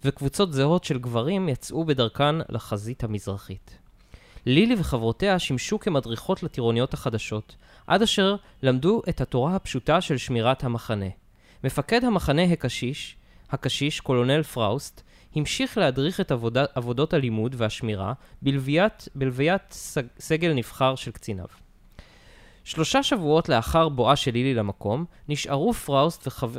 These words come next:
וחבר קציניו הבכירים, הגברים היחידים במקום.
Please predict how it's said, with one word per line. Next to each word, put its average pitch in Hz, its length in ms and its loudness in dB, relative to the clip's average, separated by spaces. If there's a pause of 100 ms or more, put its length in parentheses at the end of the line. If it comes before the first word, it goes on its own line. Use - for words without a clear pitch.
וחבר 165 400 0
קציניו 147 440 0
הבכירים, 117 580 -4 (200)
הגברים 123 440 -2
היחידים 139 520 -2
במקום. 123 440 -2